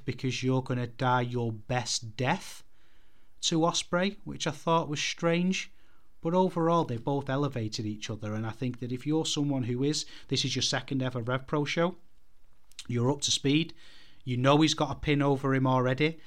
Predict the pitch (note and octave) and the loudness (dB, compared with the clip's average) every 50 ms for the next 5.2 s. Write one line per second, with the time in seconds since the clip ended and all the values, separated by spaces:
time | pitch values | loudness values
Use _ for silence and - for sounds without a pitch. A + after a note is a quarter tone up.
0 | - - - - B2 A#2 A2+ A2+ A#2 A#2 B2+ C3+ D3 C#3+ D#3 C3+ C3 C3 C3 C3 | -16 -14 -10 -4 -2 0 0 0 2 2 4 6 6 6 4 6 6 6 6 4
1 | - C3+ B2+ B2 - C3+ B2 B2+ B2 A#2 - A#2+ B2+ C3 B2+ - - - C3+ C3 | 4 2 2 2 2 2 2 2 2 0 0 2 2 2 2 0 0 0 2 2
2 | C3 B2+ B2+ B2 C3+ A#2+ - - C3 B2 B2+ B2 - - - A#2+ A2+ A2+ G#2+ A2 | 2 2 2 0 0 0 0 0 0 0 0 -2 -2 -2 -2 -2 0 0 0 2
3 | B2 B2+ C3 C#3+ D3 D3 - - - - - - - - - D3 C3 C3+ C3+ C3+ | 2 4 4 4 4 0 -4 -14 -16 -16 -16 -16 -12 -4 0 2 2 2 2 0
4 | - - - - - C#3 A#2 C3 B2 A2+ A#2+ A#2+ A#2 A#2 A2+ A2+ A2+ B2 D3 C#3 | -2 -2 -2 -4 -6 -4 -2 -2 -2 -2 -2 -2 -2 -2 -2 -2 0 4 6 6
5 | C#3+ D3+ D3 | 6 6 4